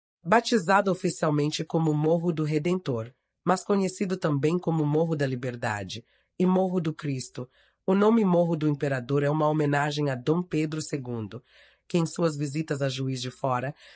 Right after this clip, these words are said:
sempre subia a montanha para de lá, vislumbrar a cidade que se formava. Foi Batista de Oliveira quem plantou pela primeira vez em solo nacional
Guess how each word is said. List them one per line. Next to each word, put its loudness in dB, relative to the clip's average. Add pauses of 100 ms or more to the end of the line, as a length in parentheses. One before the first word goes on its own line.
(120)
sempre 0
subia 0
a 2
montanha 0
para -2
de -4
lá, -4 (400)
vislumbrar 2
a -2
cidade -2
que -6
se -6
formava. -2 (360)
Foi 4
Batista 2
de -2
Oliveira -4 (360)
quem 2
plantou 2
pela 0
primeira 0
vez -2
em 0
solo 0
nacional -4